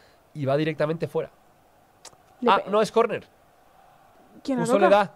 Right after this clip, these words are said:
Speaker 1: la defensa de, de Países
Speaker 2: Ah.
Speaker 1: Bajos. Se tira al suelo y por eso no es gol. Si no, yo creo que estábamos hablando del cuarto de, de la selección.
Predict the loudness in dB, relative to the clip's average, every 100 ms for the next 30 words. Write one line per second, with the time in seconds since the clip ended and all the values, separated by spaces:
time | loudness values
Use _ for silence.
0 | -2 2 2 2 2 4 4 4 4 4
1 | 2 -2 -14 -20 _ -4 0 2 2 0
2 | -2 -4 0 0 2 4 4 2 -2 0
3 | 2 4 2 2 2 0 -4 -4 0 2
4 | 4 2 2 2 2 2 4 4 2 0
5 | 0 0 -2 -2 -4 -8 -8 -12 -12 -14